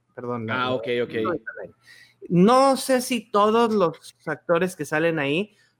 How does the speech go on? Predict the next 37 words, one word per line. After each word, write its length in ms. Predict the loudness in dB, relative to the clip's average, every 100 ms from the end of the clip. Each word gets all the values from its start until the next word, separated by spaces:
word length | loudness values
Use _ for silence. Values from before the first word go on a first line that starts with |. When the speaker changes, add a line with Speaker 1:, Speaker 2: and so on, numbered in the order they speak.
| _
Speaker 1:
sé 200 | -2 0
que 80 | 2
no 180 | 2 2
todos 280 | 4 4 2
son 140 | 0
nacidos 440 | -2 -2 -6 -6 -6
en 80 | -8
Estados 340 | -4 -4 -2
Unidos, 460 | 0 0 -2 -8 _ _ -16
Alejandro 340 | -12 -8 -6
Sanz 220 | -6 -6
es 60 | -8
español, 640 | -4 0 2 4 4 2 -4
Salma 260 | -10 -8
Hayek 240 | -6 -4 -4
es 220 | -4 -4
jarocha, 520 | 0 2 2 -2 -4 -10 _ _ _
pero 260 | 0 2 4
deben 340 | 4 4 2
ya 180 | 2 2
de 80 | 0
tener 300 | -2 -4 -4
su 120 | -6
nacionalidad 600 | -8 -8 -8 -8 -6 -6
gringa. 340 | -8 -12 -14 -20 _ _ _ _ _ _ _
Porque 380 | 0 0 -2 -2
de 120 | 0
lo 140 | -2 -2
que 80 | 0
más 200 | 0 2
se 80 |
han 100 | 0
quejado 420 | -2 0 2 4 2
es 80 |
de 100 | 0
la 80 | -2
intervención, 1120 | -2 -2 0 0 -2 -4 -6 -2 2 2 2